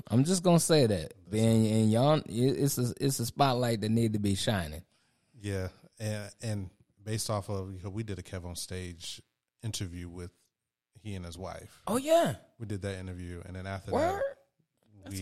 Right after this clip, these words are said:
Speaker 2: we,
Speaker 1: what's up.
Speaker 2: that's when everybody was like, "Yeah, like, we don't know." I'm like, "We,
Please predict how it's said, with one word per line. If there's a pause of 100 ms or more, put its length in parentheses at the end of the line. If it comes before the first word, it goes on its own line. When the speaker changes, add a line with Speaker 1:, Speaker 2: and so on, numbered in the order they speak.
Speaker 2:
we,
Speaker 1:
what's
up. (340)
Speaker 2:
that's
when
everybody
was
like, (260)
"Yeah,
like,
we
don't
know."
I'm
like,
"We,